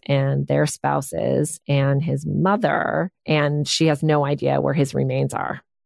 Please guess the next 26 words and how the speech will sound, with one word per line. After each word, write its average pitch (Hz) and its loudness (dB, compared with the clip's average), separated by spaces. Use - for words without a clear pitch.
Um, 127 -2
but 180 2
I 226 0
can 214 -2
tell 156 -4
you 139 -2
where 139 0
they 131 -2
are. 143 -2
He 185 4
was 165 4
cremated 185 4
and 147 2
buried 147 2
at 131 -2
Williams 185 4
Valley 151 2
Hillside 143 0
Cemetery 139 0
in 143 2
Washington. 147 0
His 175 2
headstone 226 2
spells 156 0
his 156 0
name 139 0